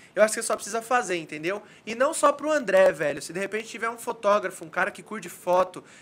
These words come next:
que curte evento de música eletrônica, e ele tá assistindo esse papo justamente porque ele quer saber como é que entra nesse meio,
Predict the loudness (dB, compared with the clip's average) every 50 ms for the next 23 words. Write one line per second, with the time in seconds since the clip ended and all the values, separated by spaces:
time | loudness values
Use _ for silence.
0 | -20 _ -16 -16 -12 -10 -10 -8 -6 -6 -6 -4 -4 -4 -6 -8 -10 -12 -10 -10
1 | -10 -8 -6 -6 -6 -6 -4 -2 -2 -2 -2 -2 -4 -6 -8 -10 -10 -14 -20 -20
2 | -16 _ -4 -2 -2 -2 0 2 2 4 4 2 0 -4 -8 -10 -10 -8 -6 -6
3 | -6 -8 -4 -2 0 0 0 -2 -6 -8 -8 -6 -6 -4 -4 -4 -6 -6 -8 -8
4 | -6 -6 -6 -4 -4 -6 -4 -4 -4 -4 -6 -6 -6 -6 -6 -6 -6 -6 -6 -6
5 | -6 -6 -6 -8 -8 -10 -8 -8 -8 -10 -10 -10 -8 -6 -6 -4 -6 -8